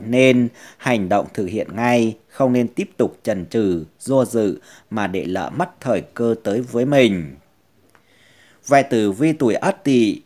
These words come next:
thuộc mệnh Hỏa, được nhiều người yêu mến vì thái độ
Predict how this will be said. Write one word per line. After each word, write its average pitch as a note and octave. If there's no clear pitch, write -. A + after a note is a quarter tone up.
thuộc -
mệnh A2
Hỏa, A2
được A#2
nhiều G#2+
người F#2+
yêu C3
mến A#2
vì A#2
thái G#2
độ C#3